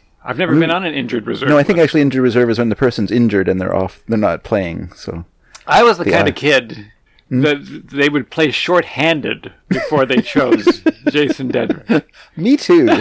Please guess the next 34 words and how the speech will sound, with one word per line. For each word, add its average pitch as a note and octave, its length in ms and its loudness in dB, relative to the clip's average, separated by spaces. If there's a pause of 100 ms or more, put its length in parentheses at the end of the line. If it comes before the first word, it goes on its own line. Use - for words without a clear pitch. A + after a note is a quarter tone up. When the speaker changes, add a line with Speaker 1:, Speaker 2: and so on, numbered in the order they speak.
(840)
Speaker 2:
<laughs> D4 100 0
Me D#3 160 2
too. A2+ 320 2 (420)
Later D#3+ 400 4
on, A2 600 2 (220)
I A2+ 160 0
was A2+ 160 2
much B2+ 240 0
more A2 140 2
sporty, G#2 680 -2 (160)
but G#2+ 140 -2
Speaker 1:
Uh-huh. C3+ 100 4
Speaker 2:
as C3 120 2
a G#2 240 4 (300)
elementary C3+ 420 2
school F#2+ 340 -2
age F2 220 -6
kid, - 320 -6 (440)
I C3+ 100 -2
was C3 140 0
like A2+ 140 2
a G2+ 40 -2
baby G2 280 0
giraffe F2 380 -2
out F#2+ 160 -4
there. F2+ 280 -6
Speaker 1:
<laughs> - 720 -4
Speaker 2:
I, A2+ 380 -2 (200)
I A#2+ 80 0
had A#2 180 2
no B2+ 200 4
control B2 460 4
over A2+ 160 4
any, A#2+ 180 4